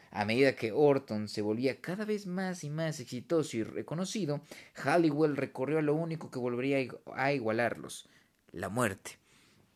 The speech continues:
Con el asesinato de Orton, Halliwell se hizo casi tan célebre como su amigo, aunque en forma póstuma. Joe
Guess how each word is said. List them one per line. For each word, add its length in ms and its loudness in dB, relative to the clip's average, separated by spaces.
Con 180 -6
el 100 2
asesinato 800 0
de 140 4
Orton, 440 2
Halliwell 540 6
se 120 -4
hizo 260 -4
casi 320 -2
tan 240 -2
célebre 400 4
como 200 0
su 120 -2
amigo, 320 -6
aunque 320 0
en 140 0
forma 400 0
póstuma. 560 -6
Joe 360 6